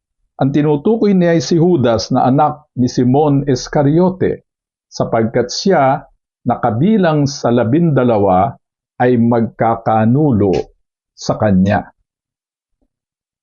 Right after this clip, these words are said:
Ang pagtaksilan, ipagkanulo, o talikuran ng isang taong malapit sa iyong puso ay isang napakabigat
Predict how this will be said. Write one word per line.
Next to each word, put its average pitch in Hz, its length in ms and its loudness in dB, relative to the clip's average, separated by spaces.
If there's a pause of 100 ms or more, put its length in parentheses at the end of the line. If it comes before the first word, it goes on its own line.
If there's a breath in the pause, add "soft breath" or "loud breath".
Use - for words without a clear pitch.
(440)
Ang 247 160 0
pagtaksilan, 110 960 -2 (800 soft breath)
ipagkanulo, 123 960 0 (800)
o 165 100 0 (140)
talikuran 175 720 0
ng 151 160 0
isang 127 320 -2
taong 156 800 0
malapit 156 640 0
sa - 180 -4
iyong 110 300 0
puso - 560 -4 (640)
ay 226 160 0
isang 185 640 2
napakabigat 139 960 -2